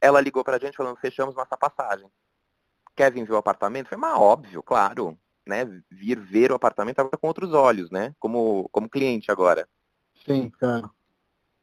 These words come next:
Speaker 1: E foi isso, a gente veio tomar um vinho, saímos daqui na, naquela noite com o negócio fechado.
Speaker 2: É, o apartamento é realmente encantador e eu acho que vocês tiveram a sorte de, de,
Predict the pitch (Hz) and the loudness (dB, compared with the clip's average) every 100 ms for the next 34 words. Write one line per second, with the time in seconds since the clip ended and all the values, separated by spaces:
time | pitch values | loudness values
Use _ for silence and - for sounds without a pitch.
0 | _ _ _ _ _ _ _ _ _ - | _ _ _ _ _ _ _ _ _ -4
1 | 113 113 110 107 131 220 320 359 247 196 | -2 0 0 -2 -4 -4 -2 0 0 -2
2 | - 85 - 113 120 120 123 135 135 131 | -2 -2 -4 -10 -8 -2 2 4 6 4
3 | 131 131 170 214 233 254 - _ _ _ | 4 0 0 2 2 0 -6 _ _ _
4 | - 127 139 147 139 139 143 151 131 123 | 0 0 2 2 2 2 -4 -4 -6 -6
5 | 127 127 127 143 165 170 170 165 160 156 | -2 0 0 -2 -4 -6 -6 -8 -4 -2
6 | 156 180 160 131 101 85 - _ _ _ | -2 -2 4 6 4 0 -10 _ _ _
7 | _ _ _ _ _ _ _ _ _ _ | _ _ _ _ _ _ _ _ _ _
8 | _ _ - 160 139 143 156 156 165 185 | _ _ 2 6 8 6 2 -2 -4 -2
9 | 190 175 160 147 147 147 135 131 123 135 | -2 -2 -4 -8 -8 -4 -4 -4 -4 -4
10 | 156 135 127 - 135 123 123 131 131 127 | -2 -2 -2 -4 -10 -8 -12 -4 -2 -2
11 | 127 - 131 131 - 117 127 123 113 123 | -6 -4 -2 -2 -8 -12 -8 -8 -8 -6
12 | 117 110 | -6 -8